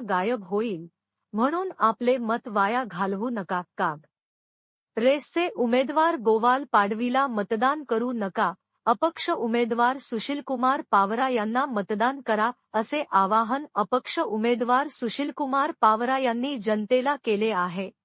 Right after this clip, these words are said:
भाजप सुद्धा आदिवासी विरोधी धोरण वापरत आहे,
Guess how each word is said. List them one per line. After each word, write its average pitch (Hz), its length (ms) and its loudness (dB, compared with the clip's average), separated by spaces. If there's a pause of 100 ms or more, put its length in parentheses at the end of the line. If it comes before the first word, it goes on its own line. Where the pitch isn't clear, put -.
(100)
भाजप 202 480 -2
सुद्धा 233 520 0
आदिवासी 233 640 0
विरोधी 233 560 2
धोरण 233 500 -2
वापरत 220 480 0
आहे, 185 340 0